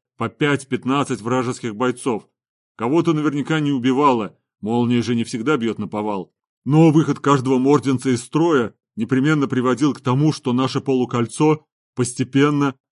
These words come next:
охватывало вражеские силы, сжимая их так сильно,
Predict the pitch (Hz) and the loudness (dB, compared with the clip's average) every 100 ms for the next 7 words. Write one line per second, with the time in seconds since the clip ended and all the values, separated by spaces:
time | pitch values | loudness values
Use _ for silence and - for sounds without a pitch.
0 | _ 107 - 135 143 120 98 101 101 117 | _ -10 -4 0 2 0 -4 -6 -4 -2
1 | 117 120 - 104 - 143 156 147 - _ | -2 -6 -6 -8 -2 0 2 0 -6 _
2 | _ 90 95 120 135 151 143 127 - 131 | _ -14 -4 -2 -2 0 2 0 0 -4
3 | 123 - 147 156 139 120 | -4 0 2 4 2 -2